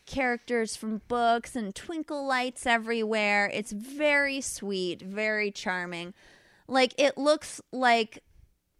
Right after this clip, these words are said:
you know, the mice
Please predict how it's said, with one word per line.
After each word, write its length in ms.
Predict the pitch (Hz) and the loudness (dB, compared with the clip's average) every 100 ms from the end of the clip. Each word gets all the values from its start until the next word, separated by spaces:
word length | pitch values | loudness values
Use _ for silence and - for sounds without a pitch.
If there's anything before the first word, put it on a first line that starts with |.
| _ _ - | _ _ -2
you 140 | 254 | 0
know, 360 | 226 214 208 - _ _ _ _ _ _ - | 2 0 -2 -8 _ _ _ _ _ _ -8
the 160 | 208 | 2
mice 760 | 240 247 240 233 214 - - | 4 6 6 4 -2 -8 -10